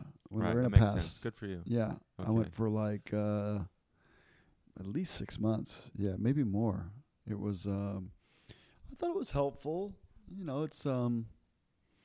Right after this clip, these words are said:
Speaker 1: I, uh, sometimes wonder if you ever, this is just my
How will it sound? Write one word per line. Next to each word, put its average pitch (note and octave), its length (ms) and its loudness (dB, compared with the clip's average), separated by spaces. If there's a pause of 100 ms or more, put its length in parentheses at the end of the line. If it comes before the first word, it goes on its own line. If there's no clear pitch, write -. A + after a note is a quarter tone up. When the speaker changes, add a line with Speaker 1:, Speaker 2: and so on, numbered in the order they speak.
(520)
Speaker 1:
I, A#2 140 0
uh, - 160 -4
sometimes C3+ 400 2
wonder A2+ 520 2
if - 360 -4
you A2 320 -2
ever, G#2+ 500 -2 (540)
this G#2+ 140 -10
is G#2 140 -8
just G#2 240 -4
my G#2+ 300 -4